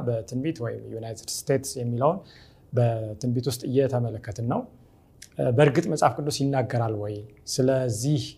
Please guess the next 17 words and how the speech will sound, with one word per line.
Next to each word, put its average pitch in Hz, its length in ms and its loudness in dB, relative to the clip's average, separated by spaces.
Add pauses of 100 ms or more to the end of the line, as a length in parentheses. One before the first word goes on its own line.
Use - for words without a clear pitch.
(920)
ታላቅና 135 540 6
ገናና 123 420 0
ሀገር 117 320 2
መ-፣ 113 540 -4 (440)
መንግስትም 117 480 0
እንደገና 113 380 -2
ደግሞ፣ 110 220 -4 (680)
እ፣ 147 60 -10 (200)
በኋላ 113 320 2 (120)
የሚሆነውን 113 560 -6
ነገር 120 280 2 (540)
ያስተምራል 113 480 0
ወይ 120 160 0
የሚለውን 131 420 2
እየተመለከትን 143 680 4
ነው 104 100 -8
እና 117 140 -2